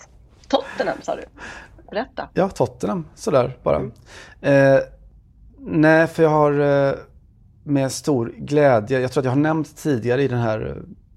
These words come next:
Speaker 2: podcasten och refererat till och citerat ett, eh, engelskt magasin som jag prenumererar på som heter oof, O O F, eh,
Speaker 1: Har du gjort?
Speaker 2: som är mig veterligen då det första, i alla fall engelskspråkiga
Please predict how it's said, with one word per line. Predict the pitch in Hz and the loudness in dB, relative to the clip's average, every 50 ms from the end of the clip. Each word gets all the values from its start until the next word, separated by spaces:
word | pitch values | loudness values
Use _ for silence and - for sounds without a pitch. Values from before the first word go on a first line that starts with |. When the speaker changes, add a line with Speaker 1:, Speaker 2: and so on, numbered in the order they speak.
| _ _ _ _ | _ _ _ _
Speaker 2:
podcasten | - - 113 107 - - - 107 117 120 - - - | -6 -6 -6 -6 -6 -6 -4 -4 -4 -4 -4 -8 -8
och | 113 113 - | -6 -6 -6
refererat | 139 113 107 - 113 107 73 69 71 - | -4 -6 -4 -4 -2 -2 -2 -2 -4 -4
till | - - | -6 -6
och | 104 104 | -6 -6
citerat | 117 113 - 120 80 71 76 - - - - - _ - - - - - - - - - - | -6 -6 -4 -2 -2 -2 -2 -4 -8 -12 -20 -20 _ -20 -20 -20 -20 -20 -20 -20 -20 -16 -6
ett, | - 120 117 - - - - - - | -4 -4 -4 -4 -8 -20 -12 -4 0
eh, | 117 107 104 104 107 110 - - - - - - _ _ - | 0 2 2 0 0 -2 -2 -4 -6 -10 -16 -20 _ _ -2
engelskt | 135 123 117 113 113 113 120 120 - - - - - - | 0 0 0 0 -2 -2 -4 -6 -10 -14 -12 -12 -12 -10
magasin | - 117 123 117 113 - - 143 143 135 | -6 -6 -6 -6 -6 -2 -2 -2 -2 -2
som | 131 135 | -4 -6
jag | 120 | -8
prenumererar | - 123 117 113 110 - | -6 -4 -4 -4 -4 -6
på | - - | -6 -8
som | 117 117 | -8 -8
heter | 107 104 - - - | -8 -8 -8 -10 -4
oof, | - 151 156 135 110 - - - - - - _ _ - - | -2 0 0 0 -2 -6 -10 -16 -18 -20 -20 _ _ -10 -4
O | 143 143 139 - - 123 - | -2 0 0 0 -2 -6 -4
O | - | -4
F, | - - 123 - - - - - - - _ - | -4 -4 -4 -6 -14 -20 -20 -20 -20 -20 _ -10
eh, | - 110 107 107 104 104 - - - - - - - - - - - - - - | -6 -4 -2 -2 -2 -4 -6 -8 -12 -18 -20 -20 -20 -20 -20 -20 -20 -20 -20 -12
Speaker 1:
Har | - 196 | -8 -4
du | 233 233 | -4 -4
gjort? | 214 - - _ - - - - | -4 -6 -12 _ -20 -20 -20 -12
Speaker 2:
som | - - - 170 147 139 131 131 147 160 - | -8 -4 0 2 4 4 4 2 0 -2 -2
är | 185 147 135 120 117 117 110 110 - - - - | 0 2 2 2 2 2 -2 -4 -10 -16 -18 -6
mig | - 135 135 131 120 113 107 | -2 0 2 2 2 2 2
veterligen | 123 123 113 - - 110 113 120 131 127 | 2 0 0 0 -2 -6 -4 -2 -2 -2
då | 123 110 | -2 -4
det | 110 | -4
första, | - - 120 - - - 113 113 - | -4 -4 -6 -6 -4 -4 -4 -4 -2
i | - | -4
alla | - | -8
fall | - 127 - | -8 -6 -6
engelskspråkiga | 120 113 110 107 - - - - - 127 127 120 120 - - 135 131 127 127 | -6 -6 -6 -6 -8 -10 -12 -12 -6 -4 -6 -6 -6 -6 -4 -4 -4 -4 -6